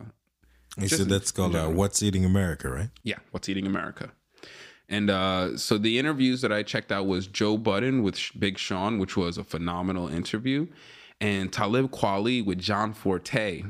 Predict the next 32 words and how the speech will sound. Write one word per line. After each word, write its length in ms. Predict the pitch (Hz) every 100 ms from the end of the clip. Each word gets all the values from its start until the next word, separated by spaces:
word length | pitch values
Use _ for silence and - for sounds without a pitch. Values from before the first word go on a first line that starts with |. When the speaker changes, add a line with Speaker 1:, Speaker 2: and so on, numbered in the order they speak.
| 107 -
Speaker 1:
Nice. 560 | 247 262 104 80 -
Speaker 2:
Yeah, 600 | 107 117 127 139 143 143
man. 420 | 131 110 104 101 113
Speaker 1:
I 80 |
haven't 260 | 160 135 123
heard 180 | 123 104
John 300 | 113 110 104
Forte 580 | - 107 98 - 101 95
in 80 | 92
ages. 1300 | 104 101 104 104 104 98 92 98 95 92 92 87 87
Speaker 2:
Well, 200 | 175 156
evidently 560 | 160 170 196 202 226 202
he 140 | 185 175
had 140 | 151
gone 240 | 156 165 175
to 100 | 135
jail 680 | 120 143 240 226 101 90 110
for 140 | -
some 280 | 117 120 110
time. 440 | - 107 92 82 82 110
Speaker 1:
Ah, 680 | 65 67 67 65 55 - 78
that'll 260 | 85 80 78
do 240 | 69 -
it. 100 | 123
Speaker 2:
Yeah, 540 | 147 175 208 151 87
you 220 | 65 110 117
know, 280 | 117 127 -
and 500 | 110 107 107 - - _ _ _ _ _ -
his 240 | 135 120
story 500 | - 120 113 104 98
is 360 | 95 90 98 -
riveting. 760 | 104 95 98 95 92 98 113